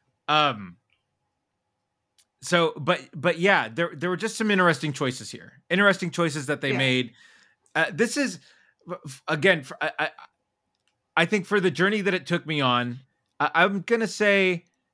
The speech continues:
Speaker 1: but, but to, but to sort of fumble the ending, I'm gonna say it's a six, six side kittens. Like, I was, I was there. I was into it for,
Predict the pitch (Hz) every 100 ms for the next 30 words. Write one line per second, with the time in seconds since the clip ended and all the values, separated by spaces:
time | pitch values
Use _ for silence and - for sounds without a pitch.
0 | - 202 185 - 131 175 - 175 - _
1 | - 180 170 - 175 160 160 160 151 139
2 | 139 135 139 131 147 190 190 - 185 185
3 | 196 - - 302 294 - - _ _ -
4 | 233 - 214 202 175 143 131 131 135 156
5 | 202 185 - _ _ _ 185 233 247 202
6 | 269 226 185 185 185 208 214 185 196 202
7 | 185 170